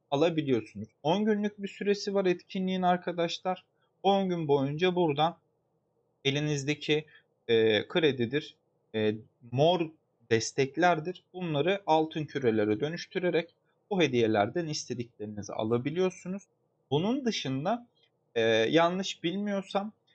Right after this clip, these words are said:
normal maçlarda da alacağınız iki yüz saf deneyime karşılık bir tane altın küre alıyorsunuz.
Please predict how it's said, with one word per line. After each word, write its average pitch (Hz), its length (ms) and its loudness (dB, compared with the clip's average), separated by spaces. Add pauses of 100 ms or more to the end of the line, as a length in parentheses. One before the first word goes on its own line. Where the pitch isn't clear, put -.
(200)
normal 175 400 4
maçlarda 175 720 0
da - 180 0 (320)
alacağınız 160 680 2 (140)
iki - 260 -12
yüz 190 140 2
saf - 480 -2
deneyime 156 460 -2
karşılık 147 640 -2 (100)
bir 202 120 -12
tane 165 460 0 (260)
altın 160 400 0
küre 170 240 0
alıyorsunuz. 117 640 0